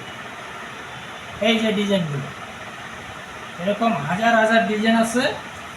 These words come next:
ভালো লাগলে আপনারা ডিজাইনগুলো বেছে বেছে অর্ডার করবেন। ডিজাইনগুলো আমরা পাইকারি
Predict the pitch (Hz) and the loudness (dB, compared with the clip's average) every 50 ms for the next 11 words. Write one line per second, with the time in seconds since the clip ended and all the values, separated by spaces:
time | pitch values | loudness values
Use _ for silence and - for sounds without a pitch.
0 | - - - - - - - - - - - - - - - - - - - - | -12 -12 -12 -14 -14 -14 -14 -14 -14 -14 -14 -14 -12 -12 -12 -10 -10 -10 -8 -8
1 | - - - - - 190 220 226 226 226 220 220 233 233 220 214 - 220 220 226 | -10 -8 -4 -2 2 4 6 8 8 6 6 6 6 6 6 6 4 2 4 6
2 | 240 233 202 202 214 208 226 226 220 220 214 233 247 262 285 294 - - - - | 6 6 6 4 2 2 2 4 4 4 4 4 4 4 4 4 2 -2 -8 -12
3 | - - - - - - - - - - - - - - - 143 180 190 185 233 | -12 -12 -12 -12 -12 -12 -12 -12 -12 -10 -10 -10 -8 -8 -4 -2 0 0 2 2
4 | 226 220 226 226 220 240 247 262 226 214 214 220 220 180 180 185 156 135 117 - | 2 2 2 2 4 4 4 6 6 6 6 6 6 4 2 -2 -4 -6 -8 -10
5 | - - - - - - - - - - - - - - - - - - - - | -10 -12 -12 -12 -12 -12 -12 -12 -12 -12 -14 -14 -14 -12 -12 -12 -12 -12 -12 -12
6 | - - - - - - - - - - - - - - - - - - - - | -12 -12 -12 -12 -12 -12 -12 -12 -12 -12 -12 -12 -12 -12 -12 -12 -12 -12 -12 -10
7 | - 147 170 190 226 233 233 233 226 247 240 233 233 226 226 233 233 226 233 233 | -8 -4 -2 2 4 4 6 6 6 6 6 6 6 6 6 6 6 4 4 4
8 | 233 220 233 233 233 233 240 240 240 | 4 4 4 2 4 4 4 4 2